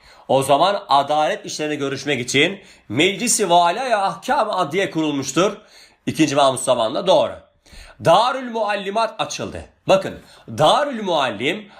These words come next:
Abdülmecid zamanında, Darül Muallimat Abdülaziz zamanında açılmıştır. Darül Muallimat kadın öğretmen okul olarak geçer. Dikkat edin,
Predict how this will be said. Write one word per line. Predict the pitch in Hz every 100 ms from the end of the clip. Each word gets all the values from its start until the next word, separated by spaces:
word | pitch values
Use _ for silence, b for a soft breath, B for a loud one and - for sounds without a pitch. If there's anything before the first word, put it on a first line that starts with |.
| B
Abdülmecid | 160 185 - 233 202 262 220
zamanında, | - 160 147 131 117 101 123 190 B B B 113
Darül | 180 285 294 240
Muallimat | 208 190 151 135 147 214 - -
Abdülaziz | 190 202 - 247 - 240 277 214 160 101 - _ -
zamanında | 107 147 135 127 120 110 165 196 -
açılmıştır. | 143 - 156 165 - 120 95 B B B
Darül | 143 226 294 254
Muallimat | 208 170 139 104 117 190 - B B B -
kadın | 196 202 240 285
öğretmen | 262 190 190 190 - 220 220 151 -
okul | 151 170
olarak | 151 135 123 -
geçer. | 127 - 170 196 B B -
Dikkat | 151 160 196 190
edin, | 170 180 190